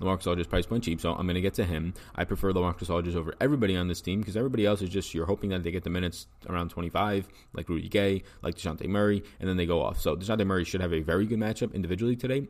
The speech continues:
if you wanna take stabs at it. I'm actually not against it, but on a seven-game slate, I think there's other spots you can go. Murray has not hit one of those big games in his limited minutes in a while, and that probably makes sense. It's really hard for a point guard,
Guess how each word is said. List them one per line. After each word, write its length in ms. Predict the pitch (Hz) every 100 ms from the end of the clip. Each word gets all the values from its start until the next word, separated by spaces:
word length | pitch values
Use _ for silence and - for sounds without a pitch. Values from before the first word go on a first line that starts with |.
| -
if 100 | 92
you 40 |
wanna 140 | 85 90
take 180 | 85
stabs 320 | - - 90 104
at 80 |
it. 140 | 131 -
I'm 100 | 95
actually 280 | 110 120 101
not 120 | 98
against 400 | 78 80 95 -
it, 140 | 139
but 100 | -
on 120 | 98 90
a 160 | 82
seven-game 480 | - 98 90 87 85
slate, 180 | 90 90
I 60 |
think 100 | 85
there's 160 | 82 80
other 160 | - 87
spots 280 | - 87 80
you 60 |
can 200 | - 98
go. 220 | 117 120 120 - - - - - - -
Murray 200 | 98 98
has 160 | 87 87
not 160 | 95 78
hit 100 | 98
one 100 | 92
of 60 |
those 160 | 95 76
big 240 | 92 95
games 380 | 90 90 95 - - -
in 80 | 95
his 100 | 90
limited 220 | 90 90
minutes 360 | 85 87 90 85
in 80 | 80
a 60 |
while, 300 | 78 87 101
and 100 | 92
that 100 | 120
probably 200 | 123 151
makes 180 | 139 107
sense. 320 | - 90 - - - -
It's 140 | -
really 100 | 131
hard 220 | 107 107
for 100 | 98
a 80 | 95
point 300 | 87 - 110
guard, 320 | 90 85 82